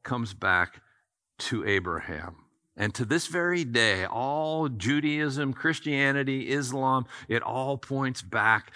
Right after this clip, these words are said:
to this guy. Sixty percent of the world today traces their belief system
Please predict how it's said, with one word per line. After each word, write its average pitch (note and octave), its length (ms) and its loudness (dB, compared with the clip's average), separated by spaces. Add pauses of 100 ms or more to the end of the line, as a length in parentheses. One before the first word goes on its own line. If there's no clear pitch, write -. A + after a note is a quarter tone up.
(200)
to B2 100 0
this F#2+ 580 0 (300)
guy. - 600 -6 (340)
Sixty F3 400 2
percent D3+ 480 2
of B2 100 -2
the A#2+ 60 2
world C#3 500 2
today A2+ 400 2
traces B2 520 -2
their C3+ 160 2
belief C3+ 460 -2
system F#2+ 680 -4